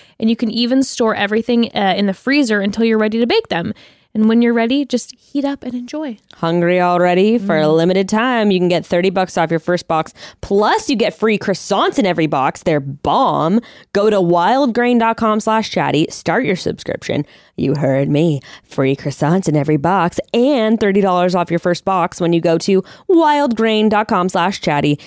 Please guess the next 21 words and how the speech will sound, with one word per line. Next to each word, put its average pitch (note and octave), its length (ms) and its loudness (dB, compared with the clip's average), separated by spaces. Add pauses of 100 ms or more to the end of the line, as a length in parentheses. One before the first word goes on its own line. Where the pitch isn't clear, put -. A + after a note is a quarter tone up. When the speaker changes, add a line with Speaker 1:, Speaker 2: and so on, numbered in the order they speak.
(200)
Speaker 2:
That's D#3+ 280 0
wildgrain D#3 800 0
dot E3+ 180 2
com F3 220 0
slash F3+ 300 -2
chatty, G#3+ 400 2
or F#3 200 2
you G#3 160 2
can B3+ 180 2
use F#3 220 2
promo E3 300 -2
code G#3+ 180 -2
chatty C3 460 -2
at D3 140 -2
checkout. - 400 -8 (1600)
Speaker 1:
Oh, C#4 200 2
broads, G#3 540 -4
you C4+ 160 0
know D#4+ 240 0
we D#4 180 2
are C4+ 220 2